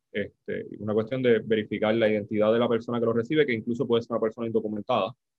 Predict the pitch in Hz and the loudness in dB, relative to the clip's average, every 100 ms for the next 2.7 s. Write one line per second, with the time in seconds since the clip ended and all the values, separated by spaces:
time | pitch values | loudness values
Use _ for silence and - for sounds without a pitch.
0 | _ _ _ _ _ _ _ 117 113 123 | _ _ _ _ _ _ _ -2 0 0
1 | 127 139 139 131 123 117 120 123 123 113 | -2 0 2 4 4 2 0 -2 0 0
2 | 120 127 120 123 120 117 135 | 0 0 0 2 2 0 -2